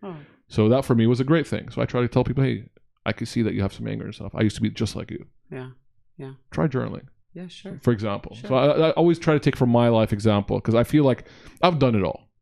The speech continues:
Speaker 2: in terms of, like, the dumb decisions. I've done, I've done so many dumb decisions in life.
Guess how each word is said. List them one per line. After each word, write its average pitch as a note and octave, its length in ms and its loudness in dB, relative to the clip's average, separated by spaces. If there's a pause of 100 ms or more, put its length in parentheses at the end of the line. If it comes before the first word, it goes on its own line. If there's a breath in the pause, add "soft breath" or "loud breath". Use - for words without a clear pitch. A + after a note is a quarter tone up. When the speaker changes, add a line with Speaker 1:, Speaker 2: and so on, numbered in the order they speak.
(280)
Speaker 2:
in A#2 80 2
terms A2+ 240 4
of, G#2+ 100 2
like, G2+ 180 2
the A2+ 80 2
dumb A2+ 280 2
decisions. G#2+ 440 2
I've B2+ 180 0
done, G2 180 2
I've C3 160 4
done A#2 160 2
so F3+ 200 0
many C3+ 100 4
dumb G#2 140 4
decisions F#2 340 2
in F#2 80 -2
life. G2 260 -6